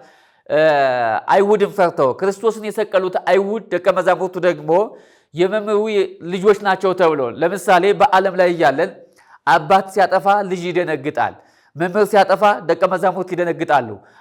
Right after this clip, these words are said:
አካባቢ ሲያጠፋም ደግሞ አንዱ በአንዱ ይጠየቃል። ስለዚህ ደቀ መዛሙርቱ ኢየሱስ ክርስቶስ ስለተሰቀለ፣ ኢየሱስ ክርስቶስን ሰቅለው ስለገደሉት አይሁድ ስለቀበሩት በኢየሱስ ክርስቶስ የሱ ደቀ መዛሙርት ናቸው ተብለው እንዳይጠየቁ ፈርተው ነበረ።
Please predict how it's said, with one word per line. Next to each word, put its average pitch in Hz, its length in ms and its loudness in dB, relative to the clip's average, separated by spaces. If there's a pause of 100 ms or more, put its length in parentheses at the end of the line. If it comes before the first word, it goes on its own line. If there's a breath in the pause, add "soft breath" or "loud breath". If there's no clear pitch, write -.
አካባቢ 196 500 4
ሲያጠፋም 196 500 2
ደግሞ 196 220 -2 (100)
አንዱ 185 280 2
በአንዱ 185 400 0
ይጠየቃል። 180 680 -2 (240 soft breath)
ስለዚህ 196 320 0
ደቀ 202 280 4
መዛሙርቱ 175 540 0 (380)
ኢየሱስ 196 340 0
ክርስቶስ 202 300 -4
ስለተሰቀለ፣ 190 640 -2 (640 soft breath)
ኢየሱስ 175 180 -2
ክርስቶስን 214 560 0
ሰቅለው 208 340 0
ስለገደሉት 190 520 0 (100)
አይሁድ 208 420 2 (420 soft breath)
ስለቀበሩት 208 800 2 (180)
በኢየሱስ 233 440 2
ክርስቶስ 240 280 -4
የሱ 240 240 0
ደቀ 208 260 4
መዛሙርት 196 460 2
ናቸው 190 400 2
ተብለው 233 380 4 (480)
እንዳይጠየቁ 226 880 0
ፈርተው 262 340 2
ነበረ። 156 320 2